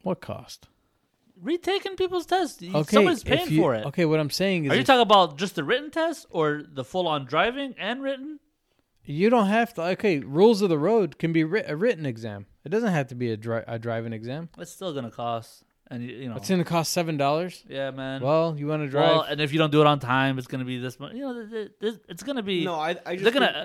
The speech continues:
Speaker 3: think
Speaker 2: inflate how much the test really does cost.
Speaker 3: I think they just do it right the first time because even if it doesn't cost, like, the person taking the test,
Speaker 2: Mm-hmm.
Speaker 3: the cost is gonna be on us because we pay for the service of having a, you know,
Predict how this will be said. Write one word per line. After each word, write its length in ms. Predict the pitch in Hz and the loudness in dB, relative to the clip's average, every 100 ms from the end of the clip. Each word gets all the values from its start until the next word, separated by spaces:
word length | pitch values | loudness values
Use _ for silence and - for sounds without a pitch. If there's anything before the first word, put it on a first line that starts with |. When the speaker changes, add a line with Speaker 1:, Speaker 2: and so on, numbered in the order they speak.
| - | -4
Speaker 3:
think 20 | |
Speaker 2:
inflate 380 | 160 - 202 143 | -4 2 4 4
how 100 | 156 | 4
much 240 | 151 143 | 4 2
the 120 | 135 123 | -4 0
test 320 | 147 123 143 | 0 0 -2
really 180 | 135 123 | -2 0
does 260 | 127 120 | -2 -4
cost. 460 | - 107 101 - 131 | -4 -6 -6 -10 -8
Speaker 3:
I 60 | |
think 180 | 147 160 | -6 -4
they 140 | 151 127 | -4 -6
just 200 | 123 120 | -8 -8
do 140 | 131 | -6
it 40 | |
right 160 | 120 127 | -6 -8
the 100 | 120 | -10
first 260 | 135 131 - | -10 -10 -8
time 220 | 131 123 | -10 -8
because 340 | 120 131 120 - | -8 -8 -8 -10
even 200 | 190 185 | -10 -10
if 120 | 147 | -10
it 60 | 143 | -8
doesn't 280 | 147 156 | -8 -8
cost, 420 | 156 165 170 - _ _ _ _ _ _ - | -8 -8 -8 -12 _ _ _ _ _ _ -12
like, 220 | 120 117 | -12 -12
the 80 | 113 | -14
person 340 | 135 135 131 | -14 -12 -12
taking 260 | 127 139 147 | -14 -14 -16
the 100 | 147 | -12
test, 460 | 160 160 170 160 | -12 -12 -14 -20
Speaker 2:
Mm-hmm. 100 | 123 120 _ _ _ _ | -20 -20 _ _ _ _
Speaker 3:
the 100 | 113 | -14
cost 280 | 160 151 139 | -8 -8 -10
is 40 | |
gonna 180 | 127 123 | -14 -12
be 140 | 123 | -10
on 220 | 104 113 117 | -10 -10 -10
us 380 | 120 120 - _ _ _ _ 123 | -12 -14 -20 _ _ _ _ -18
because 320 | 123 120 113 | -14 -12 -12
we 220 | 123 131 | -12 -12
pay 220 | 131 117 | -12 -14
for 320 | 120 117 113 | -14 -16 -16
the 100 | 104 | -16
service 480 | 110 135 120 110 110 | -16 -14 -14 -14 -20
of 180 | 123 113 | -18 -14
having 380 | 120 113 113 104 | -14 -14 -16 -18
a, 260 | - - | -20 -20
you 60 | 123 | -18
know, 240 | 110 98 | -18 -20